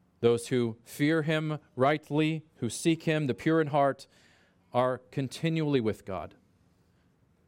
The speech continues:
continually led by God, held by his right hand. He guides us with his counsel. Instead of being set on a slippery slope headed towards ruin, we have God leading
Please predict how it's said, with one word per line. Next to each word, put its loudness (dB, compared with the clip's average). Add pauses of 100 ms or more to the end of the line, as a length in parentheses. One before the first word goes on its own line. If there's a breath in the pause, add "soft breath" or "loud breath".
(240)
continually 0
led 4
by 2
God, -6 (380)
held 2
by 4
his -2
right 0
hand. -8 (1500 soft breath)
He -4
guides 4
us 0
with 0
his -2
counsel. -2 (1700)
Instead 0
of -2
being 0
set -2
on -2
a -4
slippery -2
slope 0
headed 0
towards 0
ruin, 2
we 0
have 0
God 2
leading 0